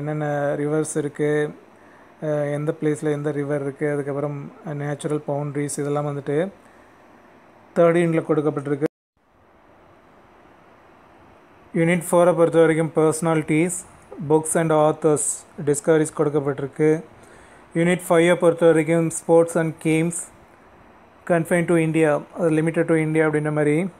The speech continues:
சொல்லப்பட்டிருக்கு. அதுக்கப்புறம் unit six abbreviation, unit seven everyday science, unit eight current affairs கொடுக்கப்பட்டிருக்கு. ஜி கே பொறுத்த வரைக்கும் இந்த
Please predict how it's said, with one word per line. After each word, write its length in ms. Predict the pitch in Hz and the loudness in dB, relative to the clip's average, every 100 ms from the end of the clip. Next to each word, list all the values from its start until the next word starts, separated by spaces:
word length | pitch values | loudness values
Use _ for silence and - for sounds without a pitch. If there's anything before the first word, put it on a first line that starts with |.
| - | -4
சொல்லப்பட்டிருக்கு. 640 | 160 151 147 143 147 160 | -2 0 0 -2 0 2
அதுக்கப்புறம் 360 | 156 151 156 156 160 | 2 2 0 0 0
unit 220 | 170 - | 0 0
six 240 | 170 165 160 | -4 0 -2
abbreviation, 640 | 135 170 170 160 156 165 165 - - - - - - - 165 | 0 0 2 2 0 -2 -4 -8 -20 -20 -20 -20 -20 -8 -2
unit 300 | 165 170 - | 0 0 2
seven 300 | 165 160 156 151 | 2 2 2 2
everyday 300 | 156 160 160 - | 2 2 0 2
science, 340 | 156 160 175 - - - - - - - - 170 | 0 0 -2 -8 -12 -20 -20 -20 -20 -20 -10 -4
unit 320 | 160 160 165 | -2 2 2
eight 220 | 160 190 - - - - - - - - - - _ - | 2 0 -8 -20 -20 -20 -20 -20 -20 -20 -20 -20 _ -4
current 340 | 175 165 175 170 | 0 2 2 0
affairs 360 | 151 165 160 - - - | 2 2 2 0 -8 -4
கொடுக்கப்பட்டிருக்கு. 760 | 147 147 135 143 139 131 - - _ _ _ _ _ _ _ _ _ _ _ 165 165 _ _ _ - 202 151 | -2 -2 -2 -4 -6 -10 -14 -16 _ _ _ _ _ _ _ _ _ _ _ -20 -20 _ _ _ -20 -16 -10
ஜி 80 | 165 | -6
கே 140 | 180 165 | -4 -2
பொறுத்த 260 | 170 160 | -2 0
வரைக்கும் 300 | 170 160 170 | 0 2 0
இந்த 100 | 160 | 2